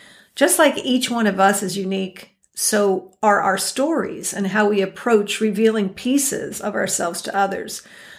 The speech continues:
I appreciate how U Y guests come bravely as themselves with vulnerability,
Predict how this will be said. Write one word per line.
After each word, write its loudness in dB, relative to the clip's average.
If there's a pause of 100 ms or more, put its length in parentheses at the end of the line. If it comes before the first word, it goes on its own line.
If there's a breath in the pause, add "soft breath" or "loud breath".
(120 loud breath)
I 4
appreciate 2
how -6
U 2
Y 2
guests -2
come -6
bravely 2
as 2
themselves -2
with -10
vulnerability, -2